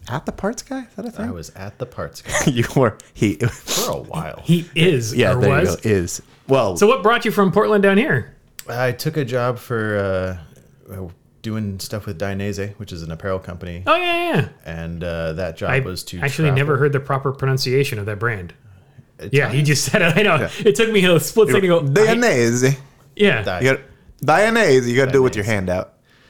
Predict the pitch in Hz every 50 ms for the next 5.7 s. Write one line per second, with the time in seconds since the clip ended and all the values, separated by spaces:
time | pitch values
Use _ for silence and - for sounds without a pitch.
0 | _ _ - 143 - 156 190 214 220 208 190 196 - 147 131 123 113 117 135 127
1 | 120 107 104 107 98 110 113 120 117 107 110 113 113 107 104 101 101 95 90 117
2 | 113 - 117 104 98 104 101 98 - 107 95 - 101 101 92 - _ _ _ -
3 | 101 104 98 95 87 69 98 101 98 104 107 107 110 104 98 82 80 80 78 _
4 | _ _ _ _ - 90 87 90 80 80 80 - - 76 73 73 73 - 69 69
5 | - - - 69 67 67 - - 73 78 80 82 78